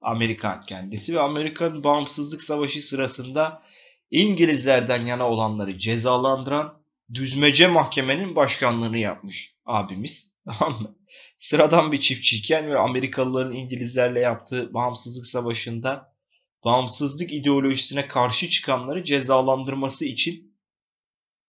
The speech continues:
e, kişilik, eğitim ve analitik düşünme yönünde herhangi bir altyapısı olmadığı halde yargıç yapılmış ve keyfi uyguladığı acımasız yaptırımlarla ünlü. Türkçe'ye de, dilimize de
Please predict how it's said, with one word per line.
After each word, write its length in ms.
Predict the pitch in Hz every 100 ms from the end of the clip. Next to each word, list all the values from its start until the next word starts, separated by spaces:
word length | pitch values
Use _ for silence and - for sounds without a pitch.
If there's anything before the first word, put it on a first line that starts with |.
| _ -
e, 180 | 107
kişilik, 640 | - 165 - 143 156 - -
eğitim 480 | 139 139 135 175 170
ve 40 |
analitik 560 | 151 127 131 135 156 139
düşünme 440 | 127 117 127 131
yönünde 300 | 123 110 104
herhangi 420 | 107 110 127 123 117
bir 80 |
altyapısı 680 | 120 123 117 123 - 110 -
olmadığı 500 | - 135 143 120 110
halde 340 | 104 104 151 175
yargıç 480 | 143 127 113 -
yapılmış 560 | 104 92 92 92 - -
ve 160 | 123 113
keyfi 460 | - 127 110 156
uyguladığı 960 | 156 131 120 120 120 - 127 139 185 - _ _ _ _ -
acımasız 720 | 120 123 135 143 - 156 131
yaptırımlarla 840 | 120 - 127 117 110 113 135 151
ünlü. 440 | 123 117 92 92 _ _ _ _ _ -
Türkçe'ye 580 | - 190 190 139 123 104
de, 260 | 127 196
dilimize 560 | 131 123 120 117 127 117
de 320 | 117 139 -